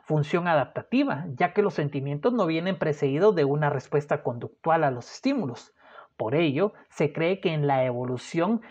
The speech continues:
filogenética, que es la evolución de las especies, aparecen antes las emociones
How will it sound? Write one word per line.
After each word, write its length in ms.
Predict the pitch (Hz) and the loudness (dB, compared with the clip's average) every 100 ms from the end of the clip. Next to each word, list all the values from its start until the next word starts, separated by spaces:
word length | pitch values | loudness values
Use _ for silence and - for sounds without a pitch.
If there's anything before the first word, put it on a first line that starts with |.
| - | -18
filogenética, 1160 | - 139 123 - 123 147 208 147 - 208 285 - _ | -6 -4 -4 -4 -4 0 0 -2 -2 -2 -2 -12 _
que 220 | - 117 | -8 -6
es 40 | 113 | -2
la 100 | 143 | 0
evolución 520 | 151 156 170 170 165 | 2 0 0 -2 0
de 80 | 175 | 0
las 180 | 190 240 | 0 -2
especies, 540 | 226 185 180 254 - - - | -2 -4 -2 -4 -6 -20 -8
aparecen 680 | 160 156 135 143 156 208 196 - | -2 -2 0 0 0 -2 -2 -2
antes 320 | 175 175 214 | -2 0 2
las 160 | 220 | 2
emociones 640 | 226 233 262 220 220 294 | 0 -2 2 2 2 0